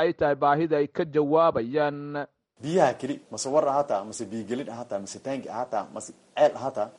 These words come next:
Speaker 2: waxaa ku baxday laba boqol iyo toddoba iyo toban milyan. Xagga caafimaadka, boqol iyo siddeetan milyan. Xagga tacliinta, boqol iyo konton iyo siddeed milyan. Xagga, eh, jidadka,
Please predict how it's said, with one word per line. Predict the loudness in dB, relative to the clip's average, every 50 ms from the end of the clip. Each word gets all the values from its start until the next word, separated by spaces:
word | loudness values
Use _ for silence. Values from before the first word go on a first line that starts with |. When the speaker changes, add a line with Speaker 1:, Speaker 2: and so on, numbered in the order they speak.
| _
Speaker 2:
waxaa | -10 -4 -4 -2 -2
ku | -2
baxday | -4 -4 -4 -4 -6 -6 -6 -6 -8 _
laba | -4 -2 -2 -2
boqol | -2 -4 -4 -4 -6 -6 -10 _ _ _
iyo | -14 -12
toddoba | -10 -8 -6 -4 -6
iyo | -6 -6
toban | -8 -10 -10
milyan. | -10 -12 -14 -16 -20 _ _ -2
Xagga | 0 2 2 4 4
caafimaadka, | 4 2 2 2 2 2 2 0 -4 -12 -12 -16 _ _ _
boqol | -2 0 0 0
iyo | 0 -4
siddeetan | -4 -6 -6 -6 -6 -8 -12 -12
milyan. | -12 -14 -16 -16 _ -2
Xagga | 0 4 4 2 2
tacliinta, | 2 0 2 2 2 0 0 -4 -6 -6 -10 _ -20 -8
boqol | -2 0 2 2 2
iyo | 0 0
konton | -2 -2 -2 -6
iyo | -6 -8
siddeed | -8 -6 -6 -6 -6 -8
milyan. | -10 -10 -12 -12 -8
Xagga, | 4 4 4 6 8 8 8 8 8 4 2 2 6
eh, | 8 10 12 12 10 10 8 6 4 2 0 -2 -4 -6 -8 -8
jidadka, | -8 2 2 2 2 4 0 -2